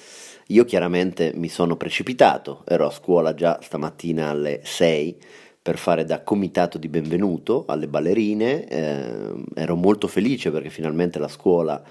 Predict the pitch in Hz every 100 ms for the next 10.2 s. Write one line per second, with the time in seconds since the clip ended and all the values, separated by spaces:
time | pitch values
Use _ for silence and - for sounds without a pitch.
0 | - - - _ 85 - 87 80 78 71
1 | - 80 76 90 80 78 - 131 110 87
2 | 85 78 78 78 - 85 113 101 76 73
3 | 65 69 78 76 - 80 80 78 76 73
4 | - 76 71 65 - - - - 104 90
5 | 78 - 85 85 - 76 73 78 78 -
6 | 85 - 80 87 - 110 90 90 - -
7 | - - - - - - _ 202 165 113
8 | - - - 131 - 160 123 110 - 95
9 | 101 95 90 98 135 98 85 85 - 110
10 | 143